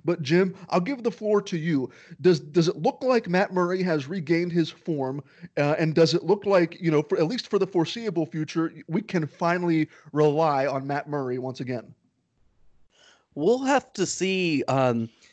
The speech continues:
Speaker 2: it looked like based on practice on Wednesday that they might go with Murray again tonight on Thursday against Tampa. I guess we'll have to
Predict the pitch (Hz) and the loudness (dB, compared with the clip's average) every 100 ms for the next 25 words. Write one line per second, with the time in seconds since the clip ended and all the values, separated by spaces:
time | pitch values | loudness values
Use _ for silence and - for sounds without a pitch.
0 | _ 143 139 180 190 175 135 156 - 160 | _ -2 2 2 2 0 0 -2 0 0
1 | 147 135 - 147 151 - 147 - 127 120 | 2 0 -2 -4 -4 -2 -4 -2 -2 -2
2 | 110 110 123 143 139 127 123 117 117 - | -2 -2 -2 0 0 2 2 4 0 0
3 | 113 113 113 135 131 123 113 113 117 120 | 0 0 2 2 0 0 0 -2 -2 -2
4 | 120 117 107 98 107 113 113 110 - 113 | -2 -2 -4 -4 -2 0 0 -4 -8 -6
5 | 107 110 113 104 104 - 113 113 107 113 | -4 -2 -2 -4 -6 -6 -4 -4 -2 -2
6 | 107 101 101 101 104 92 - 117 110 127 | 0 -2 -4 -4 -6 -6 -12 -8 -4 0
7 | 123 110 104 107 107 104 104 - 104 | 2 2 0 -4 -2 -2 -2 -4 -6